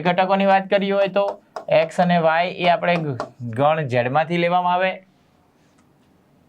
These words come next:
ત્યારે એક્સ વાયની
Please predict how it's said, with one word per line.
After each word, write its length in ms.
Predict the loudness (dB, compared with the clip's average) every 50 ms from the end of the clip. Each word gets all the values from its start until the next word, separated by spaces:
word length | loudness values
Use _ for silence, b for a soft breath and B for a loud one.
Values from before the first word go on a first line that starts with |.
| _ _ _ _ _ _ _ _ -16 -16 -16 _ _ _ _ _ _ _ _ _ _ _ _ _ _ _ _ _
ત્યારે 300 | 0 0 2 0 -2 -6 -8 -12 _ _ -20 -20 _ _ _ _ _ _ _ _ _ _ _
એક્સ 280 | -2 -2 -2 -4 -2 0
વાયની 260 | 0 2 2 2 0